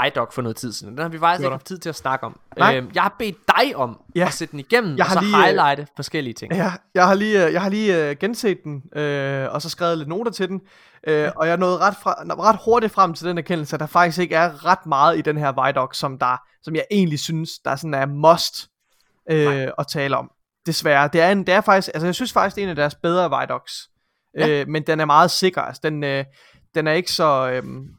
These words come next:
Speaker 2: jeg føler ikke, den er, den er så afslørende for fremtiden. Men det, vi er også en lidt mærkelig situation, Morten, fordi vi som, som Destiny-fans rent faktisk har en ret god idé om, hvad der kommer til at ske i den nærmeste
Speaker 1: Ja.
Speaker 2: fremtid. <laughs>
Speaker 1: Ja.
Speaker 2: Øh,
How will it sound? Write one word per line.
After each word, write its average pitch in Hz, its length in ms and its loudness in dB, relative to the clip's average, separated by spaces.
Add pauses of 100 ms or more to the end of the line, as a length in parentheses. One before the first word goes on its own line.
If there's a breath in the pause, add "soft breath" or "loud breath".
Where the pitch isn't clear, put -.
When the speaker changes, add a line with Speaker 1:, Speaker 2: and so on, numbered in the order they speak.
(160)
Speaker 2:
jeg 165 100 -2
føler 180 220 4
ikke, 180 120 -2
den 175 100 2
er, 151 120 4
den 156 160 -2
er 160 60 0
så 175 120 2
afslørende 160 540 0
for 147 100 -14
fremtiden. 147 440 -6
Men 147 60 -12
det, 180 280 -2
vi 202 100 -2
er 202 100 4
også 214 200 -2
en 208 40 -2
lidt 208 140 -4
mærkelig 185 380 -2
situation, 165 440 -4
Morten, 139 300 -6
fordi 160 160 -6
vi 151 220 -4
som, 139 280 -6 (400)
som 156 180 -6
Destiny-fans 165 800 -2
rent 180 180 -2
faktisk 165 360 -6
har 170 140 -2
en 156 120 -4
ret 160 140 -4
god 165 240 -2
idé 151 60 -4
om, 139 120 -4
hvad 135 100 -6
der 147 60 -4
kommer 143 200 -4
til 156 100 -6
at 147 60 -2
ske - 280 -4
i 147 40 -10
den 143 80 -10
nærmeste 139 280 -6 (140)
Speaker 1:
Ja. 123 100 -2 (100)
Speaker 2:
fremtid. 233 200 4 (200)
<laughs> - 160 -4
Speaker 1:
Ja. 143 120 6 (260)
Speaker 2:
Øh, 175 260 10